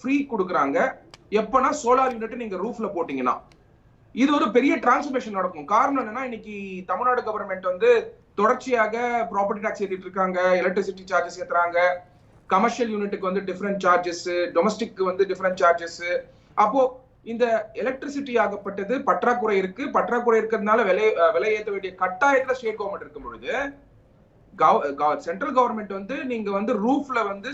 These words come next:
சோலார் பேனல்ஸ் போட்டீங்கன்னா, முந்நூறு யூனிட் வரைக்கும் ஃப்ரீ ஆகும்.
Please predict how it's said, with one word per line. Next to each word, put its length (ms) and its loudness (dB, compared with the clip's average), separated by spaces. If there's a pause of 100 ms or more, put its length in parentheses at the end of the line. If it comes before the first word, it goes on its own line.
(100)
சோலார் 360 8
பேனல்ஸ் 340 -2
போட்டீங்கன்னா, 540 -4 (680)
முந்நூறு 400 4
யூனிட் 280 0
வரைக்கும் 760 2
ஃப்ரீ 220 2
ஆகும். 540 0